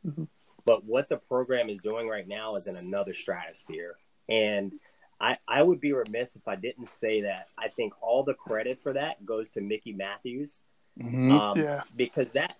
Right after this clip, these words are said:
Speaker 2: that guy, I mean,
Speaker 3: <laughs>
Speaker 2: you, you wanna talk about someone who came in and just literally changed the culture.
Speaker 3: Mm-hmm.
Speaker 2: Because while we had guys who were, who were, you know, excited to be playing college football, they weren't necessarily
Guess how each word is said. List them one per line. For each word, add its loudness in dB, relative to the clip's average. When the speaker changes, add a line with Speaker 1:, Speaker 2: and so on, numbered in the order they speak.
Speaker 2:
that -2
guy, -2
I 8
mean, 0
Speaker 3:
<laughs> -6
Speaker 2:
you, -4
you 0
wanna 6
talk -4
about -6
someone -4
who -14
came -8
in -4
and -4
just -14
literally -2
changed -12
the -8
culture. -4
Speaker 3:
Mm-hmm. -6
Speaker 2:
Because 0
while 4
we 0
had -4
guys -2
who -6
were, 0
who -4
were, -2
you -6
know, -2
excited -6
to -6
be -6
playing -6
college -6
football, -2
they 2
weren't 2
necessarily -4